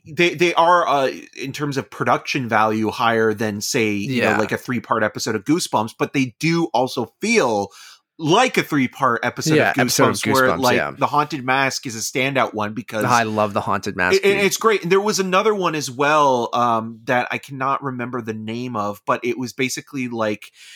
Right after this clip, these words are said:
Speaker 1: this sort of miniature village or town, uh, that this one girl gets, and it basically sucks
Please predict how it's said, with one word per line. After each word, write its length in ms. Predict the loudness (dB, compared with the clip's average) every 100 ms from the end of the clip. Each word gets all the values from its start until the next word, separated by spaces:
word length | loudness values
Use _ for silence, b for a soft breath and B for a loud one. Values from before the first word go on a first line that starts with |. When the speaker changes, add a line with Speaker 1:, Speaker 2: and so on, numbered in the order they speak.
| B B -2
Speaker 1:
this 440 | 2 2 0 -4 _
sort 220 | -2 0
of 100 | 0
miniature 640 | -2 0 2 2 2 2 2
village 460 | 2 4 4 2
or 80 | 0
town, 760 | -4 -2 0 2 2 0 -2 -8 B B 0
uh, 280 | 2 2
that 180 | 0 -2
this 180 | -2 -6
one 320 | -2 -2 -2
girl 560 | -2 0 2 2 -2 -4 b b _ -2
gets, 480 | 0 0 -2 -6
and 180 | -4 -6
it 80 | -2
basically 520 | -2 -2 -4 -4 -2
sucks 640 | 0 0 2 0 0 -2